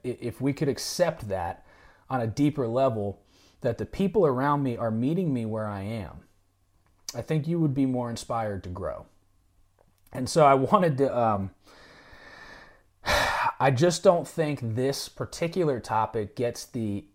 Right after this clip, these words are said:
um, spiritual and emotional and, like, deep psychological recognition that it deserves, because you don't have to leave anyone behind. In fact, as you're making decisions to do better for yourself,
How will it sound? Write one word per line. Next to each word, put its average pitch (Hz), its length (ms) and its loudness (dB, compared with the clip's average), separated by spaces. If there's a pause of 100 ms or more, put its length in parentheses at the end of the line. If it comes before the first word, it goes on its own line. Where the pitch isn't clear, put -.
(120)
um, 95 360 -4
spiritual 165 880 -2
and 120 140 -8
emotional 120 720 -4
and, 113 140 -8
like, 104 300 -6
deep 151 280 0
psychological 110 920 -2
recognition 107 800 -6
that 95 100 -8
it 95 120 -8
deserves, 92 760 -8 (640)
because 131 240 0
you 147 60 2
don't 185 160 2
have 180 220 -4
to 151 80 -4
leave 143 300 -2
anyone 135 360 -2
behind. 104 460 -8 (380)
In 147 100 -2
fact, 190 460 0
as 135 160 0
you're 131 80 -2
making 180 340 -2
decisions 156 480 -2
to - 80 -8
do 117 140 -2
better 143 280 0
for - 160 -8
yourself, 104 540 -6